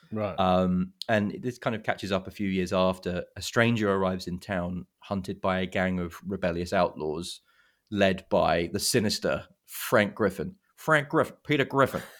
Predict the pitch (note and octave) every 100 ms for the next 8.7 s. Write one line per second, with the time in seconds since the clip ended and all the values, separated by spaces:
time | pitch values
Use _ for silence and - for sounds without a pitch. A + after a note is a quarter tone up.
0 | - - _ - G#2 G#2 G#2 G2+ G2+ -
1 | - - _ _ - G#2 G2+ F#2+ F#2+ -
2 | G2+ F2 D#2+ A2 - - _ _ F#2 G2
3 | F#2+ A2 - F#2+ - G2+ - A#2+ G#2+ G2+
4 | G2 - G#2 F#2+ F#2 - G2 - G2+ F#2+
5 | F2+ F#2 F#2+ F2+ F#2+ F2+ F2 F#2 - F2
6 | F2 D#2+ - E2 - - _ _ _ -
7 | A2+ B2 B2 G#2+ F#2 E2+ F#2+ F#2+ - B2+
8 | A2+ G#2+ G#2 G#2 G2 F#2+ -